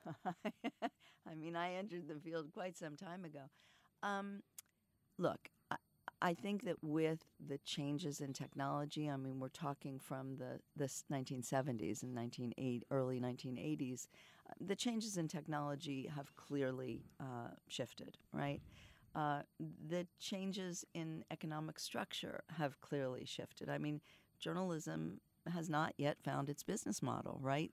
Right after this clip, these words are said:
That's key. Um, occupationally, I don't think things have changed as much as they need to. And so the question is, is as technology, as, um, uh, economics, and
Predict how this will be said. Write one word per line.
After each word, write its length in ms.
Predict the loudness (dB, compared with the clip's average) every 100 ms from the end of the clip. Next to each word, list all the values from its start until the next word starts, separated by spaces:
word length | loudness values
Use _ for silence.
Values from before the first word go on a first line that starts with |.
| -6
That's 420 | 2 2 2 -2
key. 400 | -2 0 0 -2 -6 -16 -16 -16 -2 4
Um, 520 | 6 6 4 0 -4 -12 -20 -20 _ -20 -20 0
occupationally, 1080 | 2 2 0 0 0 2 0 0 0 0 -2 -2
I 200 | 0 2
don't 200 | 0 -2
think 200 | -2 -2
things 280 | 0 0 0
have 140 | -4
changed 420 | -2 0 2 0 -2
as 140 | 0
much 240 | 0 0
as 120 | -2 0
they 280 | 0 0 -2
need 320 | 2 2 2 -2
to. 260 | -2 -2 0
And 180 | 2 2
so 320 | 4 4 4 -4 -20 -6
the 100 | -4
question 500 | 2 2 2 2 4
is, 280 | 4 2 0
is 160 | -2 0 4
as 340 | 4 4 0
technology, 1000 | -4 -4 0 2 4 2 0 -2 -2 -4 -10 -20 -20 0
as, 520 | 4 4 2 -2 -8 -4
um, 440 | -2 -2 -4 -6 -8 -6
uh, 280 | -2 -2 -2 -4 -4
economics, 800 | -2 2 4 6 4 0 -4 -14 -16 -20 _
and 260 | 2 2